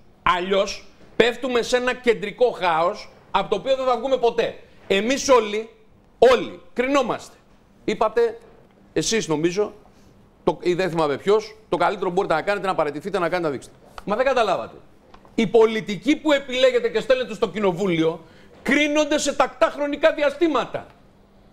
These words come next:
Τους κρίνετε. Δεν σας αρέσουν, τους αλλάζετε. Και η αλήθεια είναι ότι εσείς, ο ελληνικός λαός, έχει κάνει θεαματική αλλαγή συσχετισμών δυνάμεων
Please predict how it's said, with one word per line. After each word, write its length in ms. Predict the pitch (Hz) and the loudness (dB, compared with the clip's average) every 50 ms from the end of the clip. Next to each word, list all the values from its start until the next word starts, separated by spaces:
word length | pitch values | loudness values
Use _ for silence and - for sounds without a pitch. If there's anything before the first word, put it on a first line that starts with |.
| - - - - - - - - - - | -20 -20 -20 -20 -20 -20 -20 -20 -4 0
Τους 240 | - 330 - - - | 2 2 2 0 0
κρίνετε. 600 | 349 339 359 381 349 302 254 185 - 143 107 - - _ _ _ _ | 2 4 4 4 4 2 2 0 -4 -10 -12 -14 -18 _ _ _ _
Δεν 180 | - 269 370 349 | -2 0 0 2
σας 200 | 240 294 277 208 | 2 0 0 2
αρέσουν, 580 | 254 233 226 277 349 359 254 277 330 339 320 - - - - | 4 4 4 4 2 0 0 -2 -2 -2 -2 -4 -8 -8 -2
τους 180 | - 359 294 339 | -2 0 2 2
αλλάζετε. 680 | 330 330 339 359 359 311 240 254 - - - 107 - - - - - - - - - - - - - _ _ - - - - _ _ _ - | 2 4 4 4 4 4 2 -2 -4 -4 -6 -16 -16 -18 -20 -20 -20 -20 -20 -20 -20 -20 -20 -20 -20 _ _ -20 -20 -20 -20 _ _ _ -2
Και 120 | - 240 | 2 2
η 120 | 233 220 | 4 4
αλήθεια 460 | 180 170 185 254 330 277 254 320 269 247 | 4 2 2 2 0 2 2 2 2 2
είναι 340 | 233 214 190 160 160 190 - - - | 0 -2 -2 -6 -8 -8 -12 -6 2
ότι 300 | - 240 247 247 254 254 | 4 4 4 4 2 0
εσείς, 380 | 247 240 - 349 320 202 - - - - - - - - - - - - - - - - - | 0 2 4 4 2 2 0 -8 -16 -20 -20 -20 -20 -20 -20 -20 -20 -20 -20 -20 -20 -8 -2
ο 80 | - - | 0 2
ελληνικός 300 | 294 277 269 262 269 254 | 2 2 2 2 2 2
λαός, 320 | 233 226 196 220 247 - - - - | 4 4 2 2 0 -4 -10 -10 -4
έχει 220 | - - 311 339 - | -4 -2 -2 -2 0
κάνει 240 | - 359 359 370 339 | 0 2 0 0 0
θεαματική 540 | 247 320 339 330 339 330 330 349 359 403 381 | 2 2 2 4 2 0 -2 -2 -2 2 2
αλλαγή 280 | 349 330 302 262 277 | 2 2 2 -2 -2
συσχετισμών 600 | 247 196 - - 247 196 - 202 214 226 220 208 190 | -10 -8 -6 -6 -6 -6 -6 -2 0 2 0 0 -2
δυνάμεων 420 | 160 175 185 190 170 147 135 120 | -6 -4 -2 -2 -2 -4 -6 -10